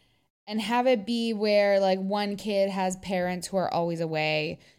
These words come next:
and so the other kids are going to their hou-, that kid's house to hook up. Like, I think that it could be really relevant to redo that story,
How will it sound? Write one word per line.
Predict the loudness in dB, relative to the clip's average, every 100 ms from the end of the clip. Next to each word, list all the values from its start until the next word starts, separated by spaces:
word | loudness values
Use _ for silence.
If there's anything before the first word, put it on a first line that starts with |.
| _ -12
and | -6 -4 -2 -4 -6
so | -2 0 2
the | 0
other | 0 0 0
kids | -2 -4 -4 -4
are |
going | -4 -4 -4
to |
their | 0 0
hou-, | 0 -6 -6
that | -2 -2 -2
kid's | -6 -4
house | -4 -6
to | -6
hook | -6 -6 -6
up. | -6
Like, | -2 0
I | 2
think | 0 2
that | 2
it | 2 0
could | -2
be | 0 0
really | 0 0 0
relevant | 0 2 0 -2 -4
to | -6 -6
redo | -4 -2 0
that | 2 0 0
story, | -2 0 0 0 -2